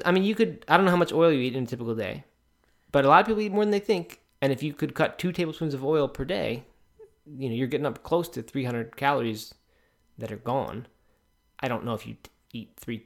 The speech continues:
or two tablespoons a day, but if you did, that's a pretty good way to do it. Then now, if you're close to three hundred calories a day, then it's close to every ten to twelve days you lose a pound, assuming these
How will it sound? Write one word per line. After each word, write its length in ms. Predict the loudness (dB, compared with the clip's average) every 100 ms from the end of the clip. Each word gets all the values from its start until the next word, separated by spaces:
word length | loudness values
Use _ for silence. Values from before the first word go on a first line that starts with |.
| -12
or 60 |
two 120 | -10 -8
tablespoons 360 | -8 -8 -12
a 60 | -10
day, 260 | -10 -12 -14 _ _ _
but 300 | -6 -6 -10 -20 _ -14
if 200 | -12 -12
you 140 | -14 -10
did, 420 | -8 -6 -8 -10 -14
that's 200 | -14 -14
a 60 | -18 _
pretty 240 | -12 -10 -8
good 120 | -8
way 100 | -10
to 60 | -6
do 80 |
it. 100 | -4
Then 300 | 0 0 0
now, 180 | 0 2
if 80 | 2
you're 60 | 0
close 160 | -2
to 80 | 0
three 140 | 0 2
hundred 160 | 4
calories 240 | 2 2 0
a 40 |
day, 140 | -2
then 160 | 0 2
it's 200 | 0 -4 -16 -20
close 300 | -2 0 0
to 240 | -4 -8 -8 -10
every 260 | -10 -10 -12 _ _ _ -6
ten 220 | -4 -4
to 60 |
twelve 260 | -2 0 2
days 240 | 0 -2 -6
you 60 |
lose 400 | -8 -8 -8 -12 -20 _ _ _ _
a 60 | -14
pound, 320 | -10 -8 -6
assuming 320 | -4 -2 0 2
these 360 | 2 0 -4